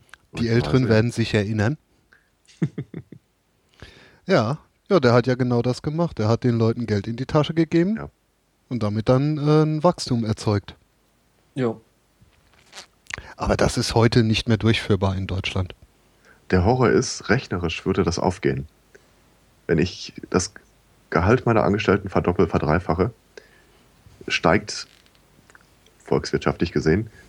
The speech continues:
Speaker 2: auch mein Umsatz, weil Leute haben wieder Sachen, um, äh, Geld, um Sachen zu kaufen.
Speaker 3: Ja,
Speaker 2: Aber da
Speaker 3: einfach,
Speaker 2: haben wir
Speaker 3: äh,
Speaker 2: wieder dieses eine Problem, äh, es sitzt der eine Manager seines eigenen Unternehmens da und wenn er mehr Geld rausgibt, kriegt ja nicht notwendigerweise er auch mehr Einnahmen.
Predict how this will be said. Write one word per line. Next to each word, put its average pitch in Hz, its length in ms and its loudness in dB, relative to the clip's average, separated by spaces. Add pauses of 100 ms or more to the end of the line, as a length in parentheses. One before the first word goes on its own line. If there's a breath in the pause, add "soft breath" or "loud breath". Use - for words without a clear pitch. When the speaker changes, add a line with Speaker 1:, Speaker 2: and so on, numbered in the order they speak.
(120)
Speaker 2:
auch - 180 0
mein - 160 2
Umsatz, - 400 -6
weil 76 120 2
Leute 92 260 2
haben 87 140 0
wieder 90 160 0
Sachen, 85 220 -4
um, 85 180 -4 (260)
äh, 82 260 4
Geld, - 220 2
um - 100 -6
Sachen 80 220 -4
zu - 80 -10
kaufen. - 320 -10 (540 loud breath)
Speaker 3:
Ja, 156 120 -2 (500)
Speaker 2:
Aber 95 120 4
da 92 80 2
Speaker 3:
einfach, - 20 2
Speaker 2:
haben 107 120 2
wir 131 100 0
Speaker 3:
äh, 143 40 -8
Speaker 2:
wieder 131 160 2
dieses 95 280 -2
eine 139 240 0
Problem, 127 480 -2 (680 soft breath)
äh, 85 220 4
es - 120 -4
sitzt - 240 -2
der - 100 4
eine 110 200 2
Manager 107 460 -2
seines 92 240 -4
eigenen 101 400 -2
Unternehmens 90 480 0
da 71 160 0
und 95 220 -2 (240)
wenn - 160 -4
er 175 220 2
mehr 80 180 0
Geld - 300 0
rausgibt, - 440 -4
kriegt - 240 0
ja 104 80 0
nicht 101 240 -4
notwendigerweise 95 840 0 (100)
er 90 260 -2
auch - 240 0
mehr 73 160 0
Einnahmen. 123 440 0